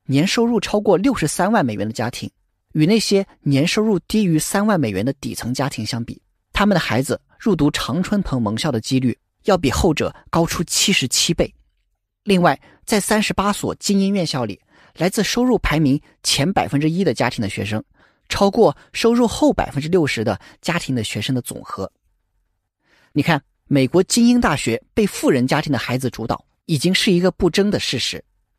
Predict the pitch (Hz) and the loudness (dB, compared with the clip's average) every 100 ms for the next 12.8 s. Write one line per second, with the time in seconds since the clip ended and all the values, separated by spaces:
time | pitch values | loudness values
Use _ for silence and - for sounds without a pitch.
0 | _ _ 254 196 190 - 196 185 - 135 | _ _ 0 2 2 0 0 0 -2 -2
1 | 120 107 - 131 _ _ - 240 175 - | 0 0 -2 -4 _ _ -4 -2 -2 -4
2 | - 180 233 196 131 117 107 - 120 _ | -4 -2 -2 -2 0 0 0 -2 -4 _
3 | - 117 117 208 214 220 180 127 - - | -6 -4 -2 0 2 2 -2 -2 -6 -8
4 | _ - 208 175 - 123 135 - - 123 | _ -4 -2 -2 -2 0 -2 -2 -4 -2
5 | 104 98 - 113 - - _ _ _ - | -2 -4 -6 -10 -12 -16 _ _ _ -6
6 | - 208 175 - 190 - 139 107 - _ | 0 2 2 0 -2 0 0 -2 -6 _
7 | - 139 170 - 180 - 156 113 - - | -2 0 0 0 0 2 2 2 -2 -4
8 | - 185 180 131 143 147 131 - 101 127 | -2 0 0 0 0 0 -2 -6 -6 -6
9 | 98 90 98 - _ _ _ _ _ _ | -6 -6 -8 -8 _ _ _ _ _ _
10 | - - - 151 202 180 175 - 156 - | 0 2 2 2 0 0 -2 -2 -2 -2
11 | 113 127 117 _ _ - 123 156 208 175 | -4 -4 -6 _ _ -6 -2 -2 0 -2
12 | 160 123 - 117 147 123 98 | -2 -4 -4 -4 -2 -4 -8